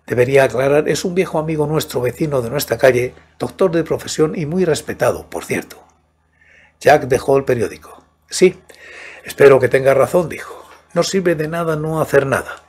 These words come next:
No ayuda en lo más mínimo". "¿Has dormido bien?". "Sí, estupendamente", respondí con excesiva rapidez, ya que tenía los nervios de punta precisamente por no haber pegado ojo en toda la noche. "Ojalá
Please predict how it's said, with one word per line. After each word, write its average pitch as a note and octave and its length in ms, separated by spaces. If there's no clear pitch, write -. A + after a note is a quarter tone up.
No F3 140
ayuda E3 320
en A#2+ 60
lo A#2 80
más A2 200
mínimo". - 400
"¿Has - 160
dormido B2+ 320
bien?". D3+ 320
"Sí, - 340
estupendamente", C#3 760
respondí E3+ 400
con F3 160
excesiva C3 460
rapidez, C3+ 500
ya D3+ 140
que D3 100
tenía D3+ 300
los C#3 200
nervios E3 400
de D3+ 80
punta D3+ 380
precisamente E3+ 800
por D3+ 160
no E3 100
haber E3 240
pegado C#3 360
ojo C3+ 300
en - 60
toda C3 340
la - 120
noche. - 360
"Ojalá D3+ 540